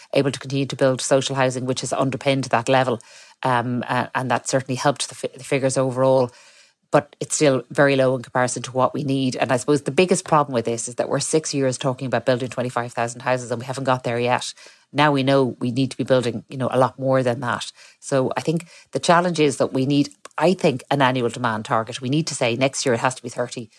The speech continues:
And what do we need to do to achieve that? And it can't be just hitting that figure. It has to be hitting that figure in the right locations with the right type of properties. How many of them need to be for first-time buyers?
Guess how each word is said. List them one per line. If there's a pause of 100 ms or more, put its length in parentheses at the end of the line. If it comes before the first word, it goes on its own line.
(180)
And
what
do
we
need
to
do
to
achieve
that? (380)
And
it
can't
be (280)
just
hitting
that
figure.
It
has
to
be
hitting
that
figure
in
the
right
locations
with
the
right
type
of
properties. (240)
How
many
of
them
need
to
be
for
first-time
buyers?